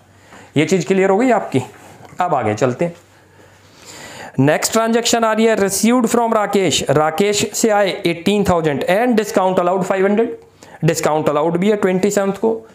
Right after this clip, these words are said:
Rakesh से, ये सब की डेट डाल दो,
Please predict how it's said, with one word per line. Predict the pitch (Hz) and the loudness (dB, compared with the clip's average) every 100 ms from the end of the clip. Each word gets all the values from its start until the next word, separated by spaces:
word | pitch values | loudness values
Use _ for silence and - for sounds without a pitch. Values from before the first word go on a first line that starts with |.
| - - - - - | -20 -20 -20 -8 -2
Rakesh | 147 160 196 208 208 - | 0 0 2 0 0 -6
से, | - 202 196 | -4 -2 0
ये | 202 202 | 0 2
सब | 202 - | 0 0
की | 185 | 0
डेट | 143 127 | 0 0
डाल | 120 113 | 0 0
दो, | 110 | -4